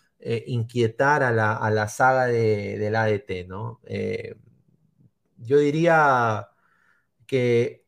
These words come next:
eh, A D T se, se puso, eh, adelante en el marcador y bueno, de ahí, eh, Chemo hace el cambio con Osnar Noroña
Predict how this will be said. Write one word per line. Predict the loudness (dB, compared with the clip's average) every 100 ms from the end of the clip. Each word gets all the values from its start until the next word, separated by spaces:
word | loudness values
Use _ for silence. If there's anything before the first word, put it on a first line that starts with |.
| -6
eh, | -2 0
A | 2 4
D | 4
T | 4 2 2 2
se, | 0 0 2 0 -2
se | -2 -4
puso, | -4 -8 -2 2 2 2 2 2 0
eh, | -2 -4 -4
adelante | 0 2 2 0 -2
en |
el | -4
marcador | -2 -4 -2 0 2 2 0 -6 _ _ _ _ _ _ -10
y | -2
bueno, | 0 2 0
de | 2
ahí, | 0 -2 0
eh, | 0 2 2 0 0 -2 -4 -8 -10
Chemo | -6 -2 0 0 0 0
hace | -2 -2
el | -4
cambio | 0 -2 0 -2
con | -2 -6 -4
Osnar | -6 -4 -4 -2
Noroña | -2 0 0 0 -4 -8